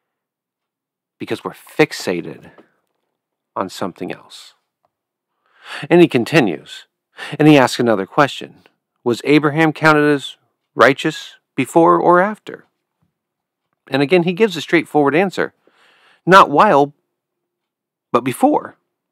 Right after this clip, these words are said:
Before he was circumcised." This went against all that the Jews taught, because this practice was a must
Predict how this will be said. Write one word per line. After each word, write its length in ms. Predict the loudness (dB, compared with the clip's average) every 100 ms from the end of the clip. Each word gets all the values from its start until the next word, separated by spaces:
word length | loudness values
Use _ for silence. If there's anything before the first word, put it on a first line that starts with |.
| _ _
Before 300 | -14 2 2
he 60 | 2
was 160 | -4 -6
circumcised." 680 | -8 -8 -20 -20 -20 _ _ _ _ _ _ _ _ _ -2
This 220 | 0 2
went 160 | 0 2
against 380 | 0 -2 -4 -8 2
all 260 | 4 4
that 160 | 0 -6
the 100 | -6
Jews 440 | -4 -4 -4 -8
taught, 340 | -6 -6 -6 _ _ _ _ _ _ _ _ _ _ -8
because 300 | 2 2 2
this 200 | -2 -2
practice 580 | -2 0 0 -2 -4 -10 -20 -20 _
was 320 | 4 4 4
a 320 | -2 -2 -6 _
must 760 | -14 -8 0 0 0 -10 -20